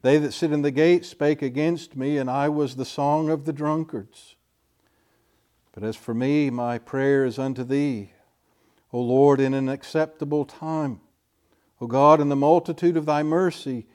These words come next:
hear me in the truth of thy salvation.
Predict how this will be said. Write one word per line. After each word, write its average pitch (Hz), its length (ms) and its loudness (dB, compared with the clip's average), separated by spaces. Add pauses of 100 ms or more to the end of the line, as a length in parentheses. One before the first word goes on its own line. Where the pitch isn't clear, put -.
(180)
hear 196 300 2
me 127 500 -6
in 117 100 -8
the 117 80 -6
truth 160 580 -4
of 107 140 -16
thy 117 200 -6
salvation. 110 840 -10